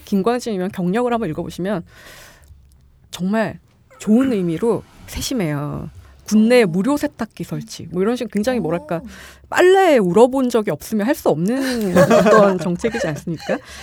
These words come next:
Speaker 1: 그러니까 먼저 여쭙고 싶은 거는 정말 굉장히 사소하고 세세해 보이는 문제에 관심이 많으신데 그런 게 뭔지, 또 이제 실제로 의정 활동의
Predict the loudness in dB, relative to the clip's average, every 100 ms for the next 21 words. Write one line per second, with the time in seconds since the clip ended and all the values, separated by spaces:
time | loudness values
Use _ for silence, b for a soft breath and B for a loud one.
0 | -8 -2 0 2 0 0 -6 -6 -4 -2
1 | -2 -2 -4 -6 -6 -4 2 2 2 -4
2 | -10 _ -20 _ -4 -2 -2 -4 -2 0
3 | 2 2 0 -4 -8 -4 -4 b b b
4 | -4 -2 0 -2 -2 -2 -2 -4 -4 -6
5 | -4 -4 -4 -6 -6 -6 -8 -6 -6 -6
6 | -8 B B B -4 -2 -2 -4 -6 -4
7 | -2 -2 -4 _ -2 -2 -2 -4 -4 -4
8 | -6 0 0 -2 -4 -2 0 -2 -4 _
9 | -4 -4 -2 -4